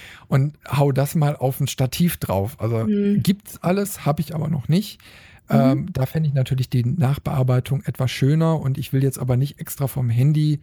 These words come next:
Speaker 1: per W lan aufs Tablet übertragen. Das wird auch wieder unnötig Zeit
Speaker 2: Mhm.
Speaker 1: kosten. Aber wenn ihr das mal überlegt, der ganze Videoschnittaufwand hat sich, Entschuldigung, hat sich bei mir, ähm, auf ein paar Minuten reduziert.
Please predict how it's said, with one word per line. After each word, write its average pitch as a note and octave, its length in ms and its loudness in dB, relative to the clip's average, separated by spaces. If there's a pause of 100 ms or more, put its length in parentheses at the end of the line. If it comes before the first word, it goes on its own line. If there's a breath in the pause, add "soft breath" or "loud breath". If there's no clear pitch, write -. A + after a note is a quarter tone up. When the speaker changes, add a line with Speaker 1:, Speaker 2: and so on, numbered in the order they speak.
Speaker 1:
per B2 200 0
W D3 160 4
lan D3 440 0
aufs B2 360 -4 (320 soft breath)
Tablet D#3+ 360 2
übertragen. C3+ 540 0
Das B2 160 -2
wird C#3+ 120 -6
auch C#3 140 0
wieder C3 180 -2
unnötig C3+ 460 0
Zeit C3+ 240 0
Speaker 2:
Mhm. G3+ 100 2
Speaker 1:
kosten. G3 480 2 (540 loud breath)
Aber C#3+ 180 4
wenn D3 140 2
ihr C#3+ 60 2
das B2+ 100 -2
mal C#3 100 0
überlegt, B2+ 440 2 (200 loud breath)
der A#2+ 100 0
ganze D3+ 360 0
Videoschnittaufwand C#3 1400 0 (320 loud breath)
hat D#3 180 0
sich, C#3+ 260 -2 (440)
Entschuldigung, C#3 400 -2 (280 loud breath)
hat C3+ 140 0
sich - 160 -4
bei C#3 140 2
mir, C#3 400 2
ähm, A#2+ 420 2 (260)
auf B2 400 -2 (280)
ein C3 200 2 (280)
paar D#3+ 240 0
Minuten E3+ 560 2
reduziert. C3+ 840 -2